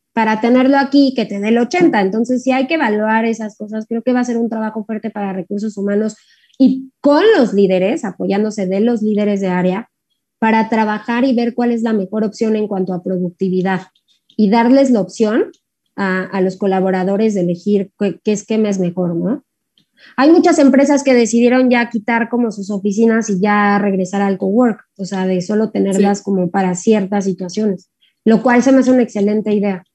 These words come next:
Speaker 1: Pero por el tema de la ley también es un caso, porque va a ser complejo.
Speaker 2: Sí. Digo, para empresas más chiquitas, pues no hay tanto problema porque ni quien los vaya a buscar, pero seguramente un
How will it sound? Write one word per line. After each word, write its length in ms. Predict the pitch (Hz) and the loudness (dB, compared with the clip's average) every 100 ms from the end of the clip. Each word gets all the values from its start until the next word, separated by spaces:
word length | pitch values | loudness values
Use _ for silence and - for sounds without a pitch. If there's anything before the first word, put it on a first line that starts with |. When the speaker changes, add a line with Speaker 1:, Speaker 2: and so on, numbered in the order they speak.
| _ _ _ | _ _ _
Speaker 1:
Pero 220 | - 233 226 | 0 2 4
por 100 | 233 | 4
el 100 | 214 | 4
tema 220 | 233 262 | 4 6
de 120 | 269 | 4
la 100 | 208 | 4
ley 180 | 196 214 | 4 2
también 300 | 220 214 208 | 2 0 0
es 140 | 196 | 0
un 180 | 202 196 196 | 0 -2 -2
caso, 520 | 196 190 - 185 165 | -6 -6 -4 -4 -4
porque 440 | - 175 180 85 - _ _ - | -10 -10 -8 -10 -12 _ _ -8
va 60 | 190 | -6
a 40 | |
ser 180 | 180 190 | -4 -4
complejo. 480 | 196 190 208 156 135 | -2 2 2 0 -8
Speaker 2:
Sí. 60 | _ _ - _ | _ _ -20 _
Digo, 280 | 208 277 240 | 2 4 4
para 140 | 233 233 | 2 2
empresas 400 | 247 262 311 277 | 4 2 2 0
más 220 | 254 240 | 0 -2
chiquitas, 840 | 262 208 220 196 220 220 233 - _ _ _ _ _ _ _ _ _ | -4 -2 -2 0 2 2 2 -4 _ _ _ _ _ _ _ _ _
pues 220 | 180 170 | -4 2
no 220 | 196 202 | 2 4
hay 180 | 208 208 | 2 2
tanto 320 | 202 196 196 | 0 0 0
problema 520 | 196 160 165 175 185 | 0 0 2 0 0
porque 260 | 180 160 156 | -2 -4 -2
ni 260 | 160 156 151 | 0 0 0
quien 260 | 185 180 | 0 2
los 160 | 190 185 | 2 2
vaya 220 | 185 180 | 2 2
a 20 | |
buscar, 580 | 175 165 - 170 170 208 | 0 -2 -2 0 0 0
pero 200 | 185 156 | 0 -2
seguramente 880 | 147 165 170 190 196 190 185 180 185 | -2 -4 -2 0 0 0 -2 -2 -2
un 320 | 180 175 175 | -2 -4 -8